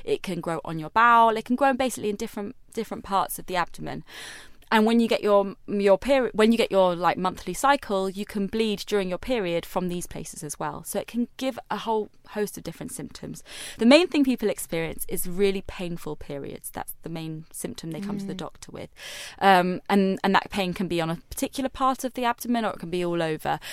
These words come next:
Speaker 1: Um, that may, may also be because on the ovary where the endometrial tissue grows, it can give you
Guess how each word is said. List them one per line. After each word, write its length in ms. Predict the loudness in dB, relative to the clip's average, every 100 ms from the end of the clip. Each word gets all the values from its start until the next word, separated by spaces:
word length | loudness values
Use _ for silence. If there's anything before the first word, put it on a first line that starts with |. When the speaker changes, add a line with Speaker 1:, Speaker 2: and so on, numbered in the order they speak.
| -4
Speaker 1:
Um, 380 | 4 6 6 4 -2 _ -6 4
that 220 | 4 6
may, 240 | 0 0 0
may 220 | 2 2
also 160 | 0
be 100 | -4
because 380 | -8 -6 -4 -2
on 220 | 0 0
the 160 | 0 0
ovary 460 | 0 0 0 -4 -2
where 180 | -2 -4
the 240 | -6 -10 -14 -14 -8
endometrial 420 | -6 -6 -8 -10
tissue 260 | -8 -8 -6
grows, 300 | -4 -4 -6
it 100 | -12
can 120 | -12
give 240 | -10 -8
you 160 | -8